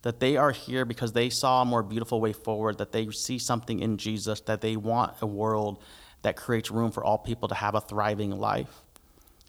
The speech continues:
have blood, sweat, and tears into the same struggle that I have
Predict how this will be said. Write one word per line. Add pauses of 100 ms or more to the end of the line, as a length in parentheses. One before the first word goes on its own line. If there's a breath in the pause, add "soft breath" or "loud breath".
(640)
have
blood,
sweat,
and
tears
into
the
same
struggle
that
I
have